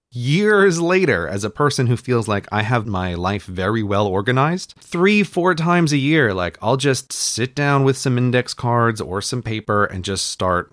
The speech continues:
writing out some stuff as a kind of calibration of, of where I am. And when you do that, you'll naturally start to see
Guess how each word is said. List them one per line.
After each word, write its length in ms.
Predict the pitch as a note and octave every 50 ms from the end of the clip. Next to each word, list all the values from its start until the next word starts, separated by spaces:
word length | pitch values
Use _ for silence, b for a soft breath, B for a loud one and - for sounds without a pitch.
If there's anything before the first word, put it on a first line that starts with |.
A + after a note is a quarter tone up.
| _ _
writing 600 | - F#2+ F#2 F#2 G2 G#2+ A#2 B2 A#2+ A#2+ A2 G#2
out 320 | G2+ G2+ G2+ G#2 - -
some 500 | - - G2+ F#2+ F#2 F#2 F#2+ F#2+ F#2+ F#2
stuff 540 | - - - - - A2+ G#2 F#2+ - - -
as 160 | F#2 F2+ -
a 40 | F#2+
kind 300 | - - - F#2 F#2 F2
of 220 | F2+ E2+ E2 -
calibration 840 | - - - G#2 G2+ G2+ G2+ E2+ E2 F2+ F2+ F2+ F2+ - - E2 D#2+
of, 220 | D#2+ D#2 E2 - _
of 200 | - F2 E2 D#2+
where 220 | D#2+ E2 E2 D#2+ D#2
I 100 | D#2 D2
am. 360 | D2 D2+ - - - - - _ _ _ _
And 480 | - F#2+ F2+ E2+ E2 D#2+ D#2+ D#2+ E2 - _ b b b b b b b b b _ _ _ _ _ _
when 200 | _ C3 C3 C3+
you 80 | C#3 C#3
do 300 | C3 B2+ G3 A#3 B3+ A3
that, 400 | C#3+ G#2 D2+ D2+ F2+ - - - _ _ _
you'll 320 | - F3 C3 B2+ B2+ B2+ A#2+
naturally 640 | A#2+ B2 C3+ C#3 E3 E3 - - D#3+ C#3+ B2+ B2
start 340 | A2+ - - A#2+ A2 A2 G#2+ -
to 100 | G#2+ G2
see 600 | - - - B2+ A#2+ A2 G2+ F#2 F2+ F2+ F2+